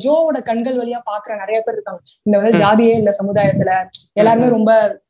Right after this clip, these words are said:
Speaker 1: ஆ, கரெக்டா இருக்காங்க, ஜாதியே கிடையாது, எங்க அப்பா அம்மா ஜாதி பார்க்க மாட்டாங்க, எங்க வீட்டுல என் அண்ணன் தம்பி ஜாதி பார்க்க மாட்டாங்கன்னு சொல்றவங்க இருக்காங்க. அது வந்து
Speaker 2: ம்.
Speaker 1: ஜோ வழியா அவங்க பாக்குறாங்க இந்த உலகத்தை.
Speaker 2: ம்.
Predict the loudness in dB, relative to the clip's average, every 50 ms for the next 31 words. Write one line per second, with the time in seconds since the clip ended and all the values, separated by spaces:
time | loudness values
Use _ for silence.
0 | _ _ -10 -8 -8 -6 -6 -6 -8 -4 -2 -2 -2 -2 -2 -2 0 0 0 -2
1 | -4 -4 -6 -4 -4 -4 -2 0 -2 -2 0 -2 -2 -2 -2 -2 -4 -4 -4 -4
2 | -4 -4 -2 -4 -4 -4 -4 -4 -4 -6 -10 -12 _ -18 -18 -18 -18 -14 -12 -10
3 | -10 -4 0 0 2 2 2 0 0 0 0 0 2 2 0 0 0 0 0 0
4 | -2 -4 -6 -8 -8 -12 -10 -8 -8 -8 -6 -4 -2 0 0 0 0 0 -4 -4
5 | -2 -4 -4 -4 -10 _ -20 _ _ 0 2 2 2 2 4 4 4 4 4 4
6 | 6 6 4 4 4 2 2 0 0 -2 -4 -4 -6 -4 -2 -2 -2 -4 -4 -6
7 | -8 -6 -6 -6 -6 -6 -8 -8 -8 -8